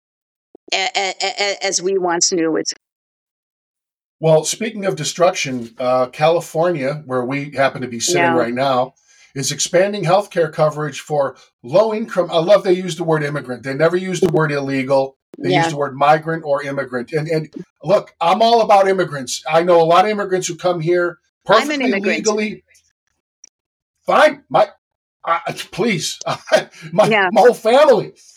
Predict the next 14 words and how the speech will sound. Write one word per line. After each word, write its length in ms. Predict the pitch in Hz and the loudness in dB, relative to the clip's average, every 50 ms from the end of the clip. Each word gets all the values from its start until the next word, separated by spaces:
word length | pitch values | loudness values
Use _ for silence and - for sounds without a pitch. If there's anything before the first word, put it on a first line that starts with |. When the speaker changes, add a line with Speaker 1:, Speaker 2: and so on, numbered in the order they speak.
| _ - - - _ _ _ - | _ -20 -20 -20 _ _ _ -2
Speaker 2:
immigrants, 480 | 196 240 269 254 240 302 277 - - | 2 4 4 4 4 2 0 -2 -2
fine. 400 | - - 226 269 285 226 - - _ _ _ _ - | -2 0 2 2 2 0 -2 -6 _ _ _ _ 0
But 200 | 170 156 156 - 180 | 2 2 2 0 -2
it's 200 | 165 156 - 175 | -4 -4 -2 0
never, 380 | 196 196 214 214 220 208 202 - | 2 4 4 4 2 0 -2 -2
it's 200 | 175 160 - 180 | -4 -4 -2 2
never 260 | 208 208 208 196 190 | 2 2 2 2 2
illegals, 720 | 190 175 165 170 170 165 165 160 160 156 151 143 - - 160 | 2 2 2 2 0 -2 -2 0 0 0 -2 -2 -6 -6 -8
and 100 | 139 143 | -6 -2
they're 100 | 143 143 | 0 2
always 240 | 139 143 139 127 - | 2 0 0 -2 0
migrants. 300 | 143 135 131 127 - - _ - - _ _ | 0 0 0 -4 -10 -14 _ -20 -20 _ _
Mo-, 140 | 165 190 185 | 0 2 2
okay, 320 | 185 - - - - - | 2 2 0 -4 -6 -10